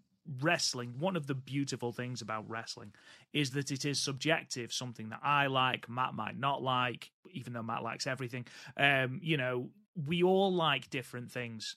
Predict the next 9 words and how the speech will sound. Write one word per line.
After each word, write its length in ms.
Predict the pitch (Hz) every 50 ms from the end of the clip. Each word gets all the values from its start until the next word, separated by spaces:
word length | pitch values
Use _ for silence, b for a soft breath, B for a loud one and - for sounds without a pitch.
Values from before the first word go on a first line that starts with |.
| _ -
and, 360 | 123 123 120 120 120 120 123
uh, 320 | 120 120 120 120 120 120 - _ _ _ _ _ -
the 160 | 147 127 147
fact 380 | 135 - - 156 151 139 131 -
that 300 | 135 123 120 - - - b b 165 160 b b b b - -
two 360 | - - - 185 196 196 208
of 140 | 190 160 -
those 300 | 165 156 156 147 135 127
matches 640 | 131 131 131 - - - 139 139 156 156 - -